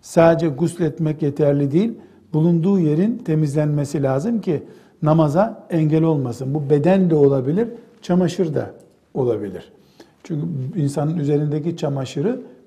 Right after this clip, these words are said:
bedeni gibidir, namaza engeldir. Sadece meniye ait bir hüküm olarak söyleyelim. Meniyi bazı fakihler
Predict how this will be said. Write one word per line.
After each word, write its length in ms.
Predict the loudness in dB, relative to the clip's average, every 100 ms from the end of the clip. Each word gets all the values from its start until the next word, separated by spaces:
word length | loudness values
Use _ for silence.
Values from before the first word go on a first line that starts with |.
| -2
bedeni 460 | 0 2 2 2
gibidir, 440 | 0 -4 -4 -6 -8 -14 -14 -2
namaza 640 | 0 2 0 -2 -6 -6
engeldir. 580 | -4 -2 -2 -4 -6 -12 -18 _ _ _ _ _ _ _ _ _ -20 _ _ _ _ _ _ _ _ _ _ _ _ _
Sadece 1080 | -18 2 4 4 2 2 2 0 0 -2 -4
meniye 720 | 0 4 4 4 4 2 2
ait 760 | 2 4 6 6 2 0 -14 -20 _ _ _ _ _
bir 140 | -2 -2
hüküm 380 | -4 -2 0 2
olarak 480 | 0 -2 -6 -12
söyleyelim. 800 | -10 -2 0 0 -2 -2 -2 2
Meniyi 680 | 4 6 6 6 4 2 -2 -14 -20 _ _ _ _ _ _ _ _
bazı 600 | 4 8 8 6 0 -2
fakihler 1000 | -4 -4 -2 -2 -2 -2 -2 -2 -4